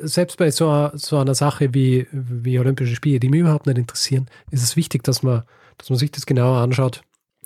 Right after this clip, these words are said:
Vor allem, wenn man sich auch diese, wie soll ich sagen, diese turbulente Geschichte, äh, der, des,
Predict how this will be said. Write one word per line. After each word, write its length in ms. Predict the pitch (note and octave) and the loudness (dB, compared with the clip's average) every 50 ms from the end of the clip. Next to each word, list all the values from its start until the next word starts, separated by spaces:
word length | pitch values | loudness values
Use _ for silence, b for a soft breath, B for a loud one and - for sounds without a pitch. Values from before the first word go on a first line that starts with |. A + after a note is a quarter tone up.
| - - | -20 -8
Vor 140 | - - C#3+ | -4 0 0
allem, 220 | B2+ C3+ C#3 C3+ | 2 2 4 4
wenn 100 | C3 C3 | 2 2
man 80 | C3+ B2+ | 2 2
sich 180 | - C#3 - | 2 0 0
auch 120 | D3 A#2+ - | -2 -2 -2
diese, 440 | - D3+ C#3+ C3 C#3+ C3+ C3 C3+ C#3+ | -4 -2 0 0 0 0 0 -2 -4
wie 120 | C3+ C3+ | -6 -2
soll 140 | - E3 D#3 | 0 2 2
ich 80 | C#3+ | 2
sagen, 200 | - F3 D3 A#2 | 2 0 0 0
diese 180 | G#2+ A2+ A#2+ B2 | 0 0 0 0
turbulente 600 | A#2 - C#3 B2 B2+ A#2+ A#2 A#2 A#2 A#2 - C#3 | 0 0 0 2 2 4 4 2 2 0 0 -2
Geschichte, 520 | B2 A#2 A#2+ - - D3 - - C3+ A#2+ A#2 | -2 -2 -2 -2 -2 -4 -2 -2 -2 -2 -2
äh, 320 | A#2 A#2+ B2 - - C3+ - - | -2 -6 -8 -10 -12 -16 -12 -10
der, 240 | - C3 A2+ - - - - - | -8 -8 -8 -10 -14 -18 -16 -12
des, 180 | - B2+ - | -8 -6 -6